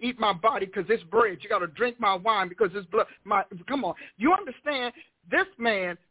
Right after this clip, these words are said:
got his friend, and he got his friend intricately.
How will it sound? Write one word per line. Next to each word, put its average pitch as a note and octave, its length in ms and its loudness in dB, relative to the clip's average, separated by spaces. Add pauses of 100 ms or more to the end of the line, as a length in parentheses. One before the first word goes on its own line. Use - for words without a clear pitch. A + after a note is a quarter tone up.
(140)
got - 240 2
his B3 240 -4
friend, D#3+ 360 -6 (440)
and F3 120 -2
he C4+ 120 4
got G3+ 240 0
his A3+ 180 -4
friend E3 360 0 (320)
intricately. G3 640 -2